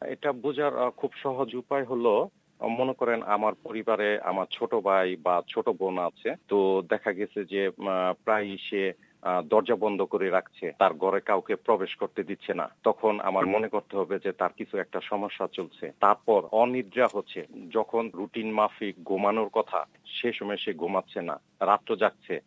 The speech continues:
তারপর ক্ষুধামন্দা, যেটা তার, আমরা যখন তিন বেলা খাই তার ওই সময়গুলাতে খেতে ইচ্ছা করছে না। যখন এগুলা দেখবো এবং একাকিত্বে বসে আছে, কারোর সাথে কথা বলতে চাচ্ছে না,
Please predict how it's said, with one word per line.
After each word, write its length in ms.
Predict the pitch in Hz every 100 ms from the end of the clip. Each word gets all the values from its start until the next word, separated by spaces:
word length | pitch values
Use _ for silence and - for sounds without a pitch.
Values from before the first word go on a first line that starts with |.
| _
তারপর 460 | 101 101 - 101 98 -
ক্ষুধামন্দা, 720 | - 117 110 107 104 87 90 73 - 95 87
যেটা 420 | 98 101 95 92 -
তার, 200 | 92 92 82 - 95 -
আমরা 280 | 98 98
যখন 420 | 95 101 - 98 92
তিন 260 | 117 110
বেলা 240 | 107 104 98
খাই 360 | - 92 87 -
তার 140 | 90 90
ওই 160 | 110
সময়গুলাতে 640 | 104 107 104 90 98 98 104
খেতে 280 | - 107 107
ইচ্ছা 220 | - 95
করছে 340 | 98 - 98
না। 200 | 90 71 - -
যখন 280 | 107 - 104
এগুলা 300 | 101 98 104
দেখবো 360 | 107 90 95
এবং 300 | 87 87 98 92
একাকিত্বে 600 | 104 - 107 107 - 110
বসে 380 | 90 104 - 104
আছে, 320 | 95 - 87 -
কারোর 240 | 101 104
সাথে 560 | - 110 107 107 101 104 - _
কথা 240 | 120 -
বলতে 280 | 98 107 113
চাচ্ছে 360 | - 107 - 95
না, 200 | 85